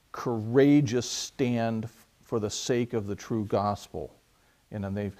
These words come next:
they bravely came to America, uh, to,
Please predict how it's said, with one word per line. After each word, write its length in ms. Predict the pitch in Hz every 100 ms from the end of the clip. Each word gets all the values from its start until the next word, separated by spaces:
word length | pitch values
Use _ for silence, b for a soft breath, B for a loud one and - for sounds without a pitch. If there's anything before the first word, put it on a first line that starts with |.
| b
they 80 | 110
bravely 760 | 104 110 117 143 147 117 120
came 420 | 110 - 123 120 110
to 200 | - 110
America, 680 | 101 101 101 98 95 90 - _ _
uh, 200 | 104 92 95 -
to, 180 | - 104